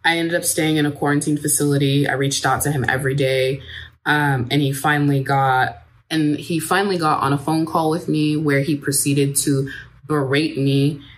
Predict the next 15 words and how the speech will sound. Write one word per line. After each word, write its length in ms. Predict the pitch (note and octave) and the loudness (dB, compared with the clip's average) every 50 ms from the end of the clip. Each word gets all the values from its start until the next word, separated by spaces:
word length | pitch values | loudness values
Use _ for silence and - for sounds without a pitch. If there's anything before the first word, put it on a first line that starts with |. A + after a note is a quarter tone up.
| - _ - | -14 _ -4
and 180 | C#3 C3+ C3+ C3+ | -4 -4 -2 -2
ended 400 | C#3+ D3 D3 D3+ D3+ D3 C#3+ C#3 | -2 0 2 2 2 2 0 0
the 60 | C#3+ | -2
phone 320 | C#3 C#3+ - D3 D3 D3 D3 | -4 -2 -2 0 0 0 0
call 460 | C#3+ - D3 C3+ C3+ C3 C3 C#3 C#3 | -2 0 0 0 0 0 0 -2 -2
saying 400 | - - - D3+ C#3+ C#3+ C#3 C#3 | -4 -2 -2 0 2 2 4 2
that 140 | C3+ C3 B2+ | 2 0 0
he 120 | - D3 | 0 0
doesn't 300 | C3 C3 C3 C#3 C#3 A#2 | 0 2 2 2 2 2
want 240 | C3 C3 C3 B2+ - | 2 0 0 0 0
anything 360 | C3+ C3+ C3+ C3+ C#3+ C#3 C3+ C#3 | 0 0 0 0 0 -2 -2 0
to 100 | - C#3 | 0 0
do 200 | C3+ C3 B2+ B2 | 0 0 0 2
with 260 | B2 C3 B2+ B2 - | 0 0 0 0 0
me 420 | B2+ B2 B2 B2 B2 A#2+ - - | 0 0 2 2 2 0 0 -2